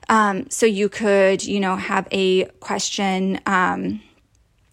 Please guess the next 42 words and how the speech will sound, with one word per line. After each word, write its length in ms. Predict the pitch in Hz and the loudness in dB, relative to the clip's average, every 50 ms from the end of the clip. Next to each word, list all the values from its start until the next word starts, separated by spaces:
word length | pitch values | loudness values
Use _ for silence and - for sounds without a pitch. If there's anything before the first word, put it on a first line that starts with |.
| - | 2
you 120 | - 294 214 | 2 2 2
could 100 | 247 214 | 2 0
have 220 | 214 220 208 - | 0 0 0 0
people 260 | - - 196 208 202 | -2 -6 -4 -2 0
write 220 | 185 196 185 185 - | 0 0 0 0 -2
questions 540 | - - 185 - - - 196 202 196 - - - | -2 -2 -2 -2 -2 -4 -4 -4 -4 -4 -6 -6
in 220 | 202 190 190 196 | -4 -2 -2 -2
and 180 | - - 202 196 | -2 -2 -2 -2
then 200 | 196 190 190 190 | -2 -2 -4 -4
post 420 | - - 233 196 190 - - - | -4 -4 -4 -2 -2 -4 -4 0
it, 260 | 214 190 175 - - | 0 0 0 -2 -4
post 240 | - 208 190 190 - | -6 -4 -4 -4 -6
the 60 | 202 | -8
sticker 340 | 185 - - 190 185 - 190 | -6 -6 -6 -4 -4 -4 -6
in 180 | - - 202 196 | -4 -4 -4 -4
your 100 | 196 196 | -4 -6
story 320 | - - 202 202 196 196 | -6 -4 -2 0 0 0
and 200 | - - 196 196 | 0 -2 -2 -2
then 140 | 196 196 190 | -2 -2 -4
just 200 | 185 185 - - | -4 -6 -8 -8
answer 340 | 208 180 180 180 - - 190 | -8 -8 -8 -8 -6 -6 -6
it 80 | - - | -6 -6
with 100 | 190 196 | -6 -6
a 80 | 220 | -6
video. 420 | 202 196 190 175 170 175 175 208 262 269 - _ _ _ - - - - - - - - - | -4 -4 -4 -4 -2 -2 0 0 0 -2 -4 _ _ _ -20 -20 -20 -18 -18 -18 -18 -18 -8
Or 180 | - - 233 233 | 0 4 4 4
again, 320 | 220 190 196 190 202 202 | 4 2 0 -4 -4 -4
do 140 | 180 196 190 | -2 -2 -2
a 40 | 196 | 0
live 320 | 185 190 185 185 190 - | 0 2 2 0 0 -2
Q 160 | - - 196 196 | -6 -8 -6 -4
and 120 | 196 196 | -4 -4
A 120 | 185 190 | -4 -4
where 140 | 180 185 185 | -4 -4 -6
people 260 | 180 - 190 - 185 | -6 -6 -8 -8 -10
can 160 | - - 214 180 | -10 -10 -10 -8
ask 260 | - 196 185 - - | -8 -8 -10 -8 -8
you 80 | 190 | -8
questions 480 | 190 - - 226 - - 190 196 202 185 | -10 -8 -12 -12 -10 -6 -4 -4 -4 -4
in 120 | 190 190 | -4 -6
real 180 | 185 175 180 196 | -4 -4 -4 -6
time. 400 | 202 - - - - 226 254 269 | -6 -6 -4 -4 -2 -2 -4 -6